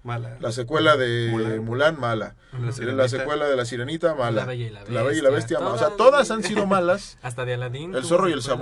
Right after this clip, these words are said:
Speaker 2: sabueso,
Speaker 3: güey.
Speaker 2: mala. La, todo, sí,
Speaker 3: Ándale.
Speaker 2: o sea, en efecto, en esa parte creo que tienes razón. Pero creo que no se,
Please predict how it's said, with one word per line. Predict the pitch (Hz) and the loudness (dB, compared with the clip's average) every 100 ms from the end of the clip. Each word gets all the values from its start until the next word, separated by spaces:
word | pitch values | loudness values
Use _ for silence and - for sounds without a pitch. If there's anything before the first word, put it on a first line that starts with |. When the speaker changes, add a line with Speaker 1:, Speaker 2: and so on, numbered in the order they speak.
| 180 | -2
Speaker 2:
sabueso, | 175 196 | 0 -4
Speaker 3:
güey. | - - | -6 -4
Speaker 2:
mala. | 107 107 95 - - - - - | 0 0 0 -6 -18 -20 -16 -6
La, | 113 113 | -4 -4
todo, | - 175 190 151 | 4 6 6 2
sí, | 160 | -6
Speaker 3:
Ándale. | 139 120 | -4 -2
Speaker 2:
o | |
sea, | 131 | -2
en | 139 | -2
efecto, | 135 165 175 | -4 -4 -4
en | 156 | -6
esa | 151 - | -6 -6
parte | 143 143 147 - - | -4 -6 -10 -16 -14
creo | 120 120 127 | -6 -6 -6
que | 135 | -8
tienes | 139 95 104 101 | -10 -10 -10 -10
razón. | 107 120 120 147 120 - - - - - - - | -6 -6 -6 -8 -10 -16 -20 -20 -20 -20 -20 2
Pero | 165 170 135 139 - _ - | 6 6 6 2 -4 _ 0
creo | 143 160 175 | 2 6 4
que | 170 170 | 4 -2
no | 147 147 | -2 -6
se, | 156 175 | -4 -6